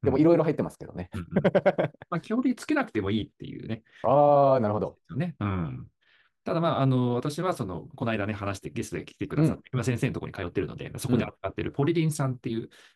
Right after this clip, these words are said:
Speaker 2: あの、成分が入った、歯にいい成分が入ったものを使ってます、
Speaker 1: うん。
Speaker 2: 最近。
Speaker 1: うん。それ、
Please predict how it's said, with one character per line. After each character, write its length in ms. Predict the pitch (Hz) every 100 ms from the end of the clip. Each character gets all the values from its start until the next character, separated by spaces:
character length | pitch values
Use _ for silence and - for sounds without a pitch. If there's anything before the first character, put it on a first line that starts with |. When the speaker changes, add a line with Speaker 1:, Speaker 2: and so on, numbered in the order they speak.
| -
Speaker 2:
あ 180 | 101 101
の、 340 | 98 95 92
成 180 | 98 113
分 120 | -
が 100 | 90
入 120 | 95
っ 20 | -
た、 100 | -
歯 100 | 107
に 160 | 85
い 40 | -
い 40 |
成 120 | -
分 80 | 104
が 60 | -
入 100 | -
っ 40 |
た 100 | 139
も 100 | 95
の 120 | 80
を 80 | - 92 92 _
使 140 | -
っ 80 | -
て 80 | -
ま 60 | -
す、 140 | -
Speaker 1:
う 20 |
ん。 20 | -
Speaker 2:
最 20 |
近。 120 | 107
Speaker 1:
う 40 |
ん。 300 | 117 120 113 107 - _ _ _
そ 80 |
れ、 80 | -